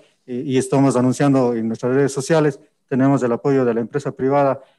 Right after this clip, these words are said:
eh, lo cual es digno de, de recalcar y de mencionar, ya que a pesar de haber tenido un año tan atípico y, y tan, eh, malo económicamente hablando, eh,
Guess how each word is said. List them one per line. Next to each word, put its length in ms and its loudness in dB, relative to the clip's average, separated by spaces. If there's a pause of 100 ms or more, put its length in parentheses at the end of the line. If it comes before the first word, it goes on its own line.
(140)
eh, 240 -4
lo 140 -4
cual 200 0
es 140 0
digno 280 -2
de, 240 -2
de 260 -6
recalcar 460 0
y 100 4
de 240 -4 (100)
mencionar, 540 -2 (460)
ya 100 2
que 200 2
a 120 0
pesar 240 0
de 80 4
haber 180 0
tenido 240 2
un 100 2
año 260 2
tan 340 2
atípico 560 -2
y, 240 -2
y 180 -8
tan, 460 0 (340)
eh, 240 -6 (200)
malo 340 4
económicamente 680 2
hablando, 420 2 (380)
eh, 320 -6